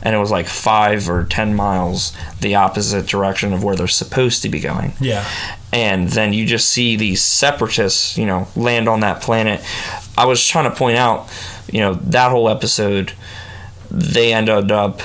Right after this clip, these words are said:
Speaker 1: just totally getting that planet to join their side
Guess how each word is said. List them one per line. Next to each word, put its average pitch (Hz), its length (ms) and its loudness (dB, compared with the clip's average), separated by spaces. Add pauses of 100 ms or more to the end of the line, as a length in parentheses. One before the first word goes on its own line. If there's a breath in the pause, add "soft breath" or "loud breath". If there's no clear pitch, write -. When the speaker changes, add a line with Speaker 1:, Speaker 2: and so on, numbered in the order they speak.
(100)
Speaker 1:
just 123 580 0
totally 117 320 2
getting 107 320 0
that 107 320 0
planet 104 520 0
to 110 140 -4
join 104 540 0
their 101 200 0
side 98 560 0